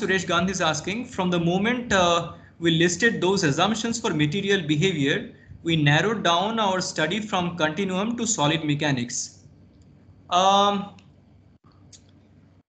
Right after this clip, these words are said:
yes, in a way, yes, but, uh, uh, even then, you see, uh, see, some of the things we discussed when we were narrowing down from that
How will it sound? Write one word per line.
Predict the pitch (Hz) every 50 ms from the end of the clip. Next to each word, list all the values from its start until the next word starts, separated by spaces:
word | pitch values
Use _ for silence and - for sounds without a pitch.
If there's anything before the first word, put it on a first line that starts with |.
| _ _ _ _ _
yes, | - 196 196 240 277 254 165 - - -
in | - 202 196 226
a | 233 214
way, | 208 - 226 254 269 247
yes, | 214 226 233 214 170 196 262 269 - - - - -
but, | - 170 - 214 - - - - - -
uh, | 202 196 190 196 - - - _ _ _ _ _ _ - - 185
uh, | 180 180 -
even | - 220 226 277 294 269 214 165
then, | 208 240 247 226 220 - - - -
you | - 208 208
see, | 208 - - 247 220 175 170 202 - - - - - - _ _ _ _ -
uh, | 165 160 165 170 170 175 175 175 175 175 - - - - - - - - _ - - _ _ _ _ _ _ _ _ _ _ _ _ _ _ _ _ _ _ _ - _ _ - - - - _ _ _ - - - - - - - - - - - - - - -
see, | - - 226
some | 208 214 - 202 220 262
of | 285 269
the | - 277 - -
things | - - 202 233 247 240 -
we | 240 220
discussed | 160 139 160 170 165 - - 208 151 143 - - - - - - - _ _ _ - _ _ - 151
when | 165 190 196
we | 202 208 208 202 202
were | 208 196
narrowing | 170 156 147 156 170 202 226 233 226 208
down | 190 190 185 196 208 208
from | - - - 190 185 185 185 185
that | 175 175 170 170 165 165 -